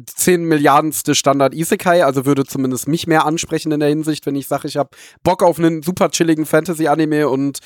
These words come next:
hab grad auch nichts anderes im Kopf, dann könnte man da durchaus mal drauf zurückgreifen. Ähm,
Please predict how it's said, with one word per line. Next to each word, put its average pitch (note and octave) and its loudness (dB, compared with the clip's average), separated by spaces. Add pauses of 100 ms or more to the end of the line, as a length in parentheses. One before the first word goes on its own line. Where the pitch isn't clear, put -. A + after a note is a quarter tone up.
(220)
hab - 0
grad F#3 4
auch E3+ 4
nichts F#3 0
anderes E3 2
im D#3 -2
Kopf, - -2
dann D3+ 0
könnte D#3+ -2
man C#3+ 0
da C#3 2
durchaus C#3+ -4
mal B2+ -2
drauf A#2+ -4
zurückgreifen. D3 -2 (400)
Ähm, C#3 4